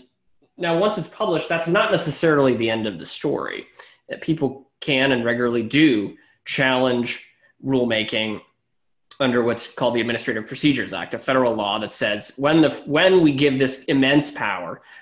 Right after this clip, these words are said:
to federal agencies to promulgate rules, it has to meet some basic requirements. It can't be arbitrary and capricious. It can't be contrary to law, um, et cetera, et cetera. And,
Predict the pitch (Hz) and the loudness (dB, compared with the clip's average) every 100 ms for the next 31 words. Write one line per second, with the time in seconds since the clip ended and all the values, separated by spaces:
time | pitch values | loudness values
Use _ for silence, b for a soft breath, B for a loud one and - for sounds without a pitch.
0 | B 123 - 127 123 117 113 110 107 - | B -6 0 2 2 2 -2 -4 -8 -8
1 | 110 107 - 113 120 113 110 107 101 107 | -6 -6 -8 -6 -4 -4 -4 -4 -4 -8
2 | 104 104 - B B 135 160 160 139 131 | -8 -10 -14 B B -4 -4 0 2 2
3 | 135 - 139 113 107 165 185 185 269 220 | 2 0 -2 -2 -4 -4 -4 2 2 2
4 | 117 113 - 123 127 147 147 120 127 123 | 0 -6 -4 -2 0 -2 0 -2 -2 -4
5 | 120 113 113 117 107 104 104 - - - | -2 -2 -2 -4 -6 -6 -8 -14 -12 0
6 | 185 202 208 202 202 - 107 - 120 110 | 2 4 2 2 -2 -10 -14 -6 -4 -4
7 | 117 107 - 135 120 123 110 107 107 104 | -6 -6 -4 -4 -4 -6 -6 -6 -8 -2
8 | 139 139 131 131 - B B B B 110 | 0 2 2 0 -4 B B B B -10
9 | 104 101 98 - 120 - 127 - 104 - | -8 -8 -12 -12 -12 -6 -6 -6 -8 -4
10 | 208 127 98 98 117 117 | -2 -2 -2 -2 -2 -4